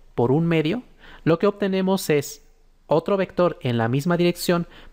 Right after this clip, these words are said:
pero con la mitad de la longitud. Así que en este caso, al sumarle un medio de P por Q, obtendríamos la mitad del vector P Q aquí en el segmento.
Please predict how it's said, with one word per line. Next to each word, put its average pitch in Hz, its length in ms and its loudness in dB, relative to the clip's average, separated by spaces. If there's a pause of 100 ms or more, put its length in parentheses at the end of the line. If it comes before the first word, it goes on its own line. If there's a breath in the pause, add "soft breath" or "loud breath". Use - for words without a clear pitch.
pero 175 240 2
con 147 220 0
la 151 140 0
mitad 139 480 -2
de 139 180 -2
la 139 140 0
longitud. 143 540 -2 (580 loud breath)
Así - 180 -4
que 151 120 -4
en 151 40 -2
este 151 220 -4
caso, 196 360 -2 (920)
al 120 140 0
sumarle 131 580 -2 (540 soft breath)
un 165 180 2
medio 151 320 0
de 117 140 -6
P 147 180 -2
por 170 280 -2
Q, 233 340 0 (400 loud breath)
obtendríamos 156 880 -2 (100)
la 120 300 0
mitad 139 380 -2 (100)
del 117 160 -2
vector 143 500 -4 (200)
P - 200 -2
Q 240 360 0
aquí 185 400 -6
en 135 140 -2
el 120 100 -2
segmento. 190 560 -6